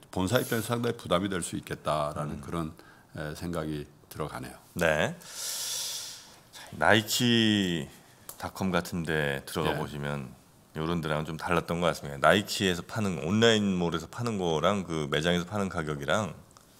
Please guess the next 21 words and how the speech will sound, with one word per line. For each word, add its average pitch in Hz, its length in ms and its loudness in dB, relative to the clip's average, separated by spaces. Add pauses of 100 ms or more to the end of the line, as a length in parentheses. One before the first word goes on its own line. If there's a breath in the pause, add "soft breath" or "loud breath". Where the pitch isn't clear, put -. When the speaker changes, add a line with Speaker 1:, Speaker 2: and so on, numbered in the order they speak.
(260 loud breath)
Speaker 2:
예, 69 160 -4
그걸 85 180 2
한번 85 220 2
좀 78 160 -6
비교를 82 360 0
해보시면 95 400 0
Speaker 1:
어떻게 76 200 4
돼? - 260 -2
어떻게 - 260 -6
돼 67 80 -8
있어요? - 340 -14
저는 78 140 -6
안 - 40 -8
Speaker 2:
나이키는 160 560 6
그 123 320 0
온라인 139 380 6
매장이라고 110 480 4
해서 104 200 0
오프라인 110 380 -2
매장보다 92 380 0
막 78 160 -8